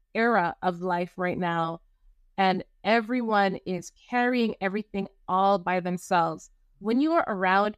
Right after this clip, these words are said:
people, when you can laugh, when you can dance, when you can cook together, when you can play with the kids, when you can color,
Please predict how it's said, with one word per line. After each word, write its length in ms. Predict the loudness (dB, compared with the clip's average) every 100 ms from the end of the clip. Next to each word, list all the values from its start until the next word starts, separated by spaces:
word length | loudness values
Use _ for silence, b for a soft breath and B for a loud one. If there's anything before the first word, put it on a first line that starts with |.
| -6
people, 480 | -8 -4 -4 -6 -12 _ _
when 180 | -4 -2
you 100 | -2
can 240 | -2 0
laugh, 380 | 0 2 0 -2 -10 -6
when 200 | -2 -2
you 120 | -4
can 280 | -6 -4 0
dance, 520 | 2 2 0 -6 -20 _ _ -2
when 160 | 0
you 120 | 0
can 180 | 0 -4
cook 260 | -2 -4 -4
together, 540 | -4 2 2 2 -2
when 180 | -2 -4
you 80 | -4
can 160 | -6 -6
play 200 | -2 -2
with 160 | -2
the 60 | -4
kids, 380 | -6 -4 -4 -2
when 180 | -2 -2
you 100 | -4
can 200 | -6 -8
color, 500 | -4 0 2 2 -2